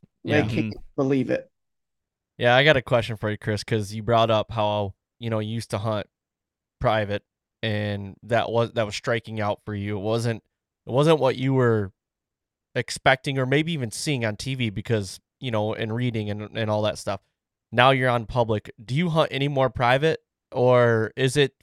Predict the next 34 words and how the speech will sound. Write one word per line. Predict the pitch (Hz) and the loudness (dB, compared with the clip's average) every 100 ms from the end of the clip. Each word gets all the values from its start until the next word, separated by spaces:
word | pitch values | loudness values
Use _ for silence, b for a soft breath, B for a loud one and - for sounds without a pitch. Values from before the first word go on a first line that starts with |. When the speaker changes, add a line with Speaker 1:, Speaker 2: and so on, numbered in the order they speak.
| _ | _
Speaker 2:
for | 147 | -2
you? | 120 151 214 185 156 170 _ _ _ _ _ _ - | -2 -2 0 0 -2 -4 _ _ _ _ _ _ 2
'Cause | 156 139 117 - _ | 6 6 2 -6 _
I'll, | 110 135 151 | 0 0 0
I | - | -4
won't | 123 143 113 | 0 0 -2
lie | 107 107 | -2 -2
to | 107 | -2
you, | 120 | -2
like, | 139 113 110 - | -2 -4 -6 -12
it | - 131 | -4 0
is | 139 127 110 - | 2 2 -2 -8
to | - | -6
me | 135 156 156 | -4 0 0
a | |
very | 113 131 135 | 0 2 2
much | 127 127 127 117 | 4 2 2 -2
a | 117 | -2
divide | 113 104 110 120 120 107 101 110 - | -2 -2 2 2 2 0 -4 -8 -8
in | 123 117 113 110 104 _ _ _ - | -2 -2 -2 -4 -8 _ _ _ -10
the, | 107 123 117 113 104 98 _ _ _ _ _ _ _ _ _ - | -4 -2 0 -2 -4 -6 _ _ _ _ _ _ _ _ _ -6
you | 131 | -2
know, | 107 | -2
hunting | 95 147 170 143 | 0 2 2 0
world | 120 160 127 107 104 - | 2 4 4 2 -2 -2
that | 113 113 | 2 4
it | 113 123 | 4 2
is | 135 107 - _ _ _ _ _ - | 0 0 -8 _ _ _ _ _ 0
privates | 120 135 156 - | 6 6 4 -2
here | 175 180 | -2 -2
and | 185 110 | -2 -6
publics | - 135 143 143 - | -2 0 0 -2 -4
here. | 147 160 160 - | 0 0 0 0
And | 117 110 104 | 0 0 -2